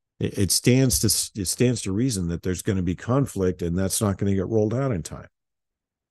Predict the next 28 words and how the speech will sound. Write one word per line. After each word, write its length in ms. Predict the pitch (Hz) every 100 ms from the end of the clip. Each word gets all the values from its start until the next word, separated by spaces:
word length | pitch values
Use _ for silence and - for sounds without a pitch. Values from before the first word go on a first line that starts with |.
| _ _ _ _
All 180 | 123 151
those 200 | 175 -
factors 440 | 143 131 - 110
put 220 | - 120
together 540 | - 95 107 104 92 80 _ _ _ _
create 320 | - 123 113 107
a 60 |
very 240 | 92 131 143
complex 560 | - 117 110 107 104
problem, 460 | - 101 92 82 - _ _ _ _ _ _ -
and 280 | 98 95 -
I 140 | - 123
don't 200 | 143 131
think 220 | 131 117
they've 180 | 117 -
solved 340 | - 110 104
it. 100 | - - _ _ _ _ _ _ _
And 100 | 107
I 80 | 135
can 140 | 170
tell 160 | 151 165
you 120 | 147
what 160 | 135 131
it 120 | 113
took 340 | - 131 120 _ _ _ _
just 280 | - 135 -
to 100 | 127
do, 480 | 95 113 117 113